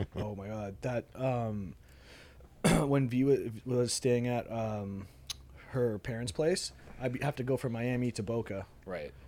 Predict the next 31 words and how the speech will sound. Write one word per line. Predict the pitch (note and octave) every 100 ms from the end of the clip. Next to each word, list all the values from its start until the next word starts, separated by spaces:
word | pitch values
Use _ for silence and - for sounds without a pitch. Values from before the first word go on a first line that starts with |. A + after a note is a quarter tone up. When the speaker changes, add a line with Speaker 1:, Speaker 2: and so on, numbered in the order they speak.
| - - -
Speaker 1:
to | C3 A#2 G#2+ E2 -
go | G#2+
see | -
her, | B2
and | C3+
I | A2+
would | A2 -
go | B2+
late | A#2+ A#2
at | A2
night | A#2 -
sometimes. | D3 D3 D#3+ G3+ - - - - - - -
And | C3+ C3 A#2+ A2+ - - - - - -
there | A#2+ D3 F#3
was | F3+ D3+
not | D3 D3+ F3+ - -
a | B2+
single | - - - D#3 E3 E3+ F3 -
time | - C3 A2+ F#2+ G2 - -
when | A#2+ A#2+
I | A#2+ A2+ -
drove | - B2 A#2 A2+ - -
that, | A2+ C3 B2+ - - - - - - -
that | B2+ B2
stretch | - C#3+ F#2+ F#2+ - - - - - - - - - - -
where | C3 C#3+ C3 A#2+ -
someone | - D3+ C#3+ D3 D3
did | C#3
not | B2 B2 A#2 -
try | C3+
to | A#2+